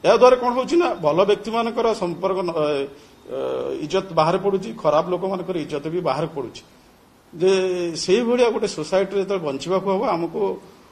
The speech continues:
ଅ, ପରସ୍ପର ଭିତରେ ବୁଝାମଣା ରଖିବାକୁ ପଡ଼ିବ। ଆଉ, ଆଉ ଗୋଟେ କଥା ରହିଛି, ଏ, main କଥା ହଉଛି ଯେ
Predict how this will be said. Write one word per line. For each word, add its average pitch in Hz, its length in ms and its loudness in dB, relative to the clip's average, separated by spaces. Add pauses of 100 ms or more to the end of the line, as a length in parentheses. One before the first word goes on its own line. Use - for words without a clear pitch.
(200)
ଅ, 139 240 2 (100)
ପରସ୍ପର 226 460 2
ଭିତରେ 233 200 -2
ବୁଝାମଣା 185 480 0
ରଖିବାକୁ 180 400 2
ପଡ଼ିବ। 127 280 -4 (920)
ଆଉ, 156 240 4 (680)
ଆଉ 185 120 4
ଗୋଟେ 254 120 2
କଥା 214 240 0
ରହିଛି, 139 560 -2
ଏ, 135 380 -6
main 165 200 -4
କଥା 220 160 -2
ହଉଛି 226 280 -2
ଯେ 214 320 2